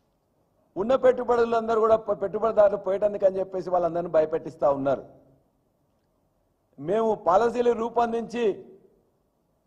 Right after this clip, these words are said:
అద్భుతమైన కట్టడాలను నిర్మిస్తే, ఇవాళ పాలసీలు లేకుండా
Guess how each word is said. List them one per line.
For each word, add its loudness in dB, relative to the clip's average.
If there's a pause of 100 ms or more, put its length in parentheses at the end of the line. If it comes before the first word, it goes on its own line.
(240)
అద్భుతమైన 0
కట్టడాలను 2
నిర్మిస్తే, 0 (960)
ఇవాళ 0
పాలసీలు 2
లేకుండా 2